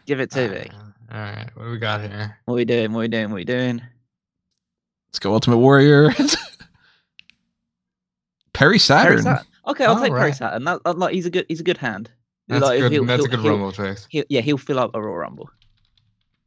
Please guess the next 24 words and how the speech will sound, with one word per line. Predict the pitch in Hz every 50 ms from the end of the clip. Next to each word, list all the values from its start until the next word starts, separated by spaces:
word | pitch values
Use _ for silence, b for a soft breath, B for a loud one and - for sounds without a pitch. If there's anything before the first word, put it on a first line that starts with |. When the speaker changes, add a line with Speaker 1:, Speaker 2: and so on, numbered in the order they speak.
| -
Speaker 3:
Get | 165 107 104
him | 117 107 98
to | -
toss | - - 113 107 - -
a |
couple | - 117 131 -
people | - 135 - - 117
around. | 110 107 120 139 160 180 147 - - _ _ _ _ _ _ _ _ _ _ _ -
Speaker 1:
Yeah. | 185 220 226 - _ _ _ _ _ _ _ _ -
Speaker 2:
All | 131
right, | 139 165 160
let's | 139 127 131 -
go. | - 160 170 180 160 135 - b b b b b b _ _ _ _ _ _ _ _ _ _ _ _ _ _ _ _ _ _ _ _ _ _ _ _ _ _ _ _ _ _ _ _ -
Speaker 3:
All | -
right, | - - 113 - - -
Rob's | 113 123 139 135 117 110 107 107 104 110 131 - -
is | 76 90 123 131 135 127 120 120 127 131 147 190 226 147 - - - -
Speaker 2:
Oh, |
let's | 113 113 -
go, | - 120 113 117
let's | 117 117 113
go, | - 131 127
let's | 127 127 123 -
go. | - 139 139 139 143 139 135 131